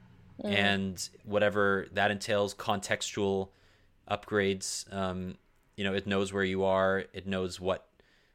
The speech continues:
Speaker 2: what you're doing, so it can offer you, um, you know, suggested apps. It can offer you suggested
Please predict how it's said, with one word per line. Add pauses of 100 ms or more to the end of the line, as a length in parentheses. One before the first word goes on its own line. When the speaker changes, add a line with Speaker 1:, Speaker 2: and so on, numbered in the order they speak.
Speaker 2:
what
you're
doing,
so
it
can
offer
you, (640)
um, (140)
you
know,
suggested
apps.
It
can
offer
you (240)
suggested